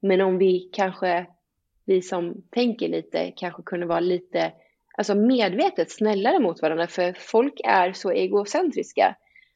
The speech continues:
att man glömmer bort hur fantastiskt man egentligen har det. Att man är lyckligt lottad, att man har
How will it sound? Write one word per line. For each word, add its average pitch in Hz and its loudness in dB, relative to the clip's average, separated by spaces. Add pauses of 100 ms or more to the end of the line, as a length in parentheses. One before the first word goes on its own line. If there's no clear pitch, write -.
(140)
att 175 -2
man 185 0
glömmer 190 2
bort 269 0
hur 180 2 (340)
fantastiskt 202 -2
man 170 -2
egentligen 170 -4
har 240 4
det. 101 0 (380)
Att 196 -2
man 196 2
är 240 4
lyckligt 165 -6
lottad, 156 -6
att 160 -10
man 160 -6
har 180 -2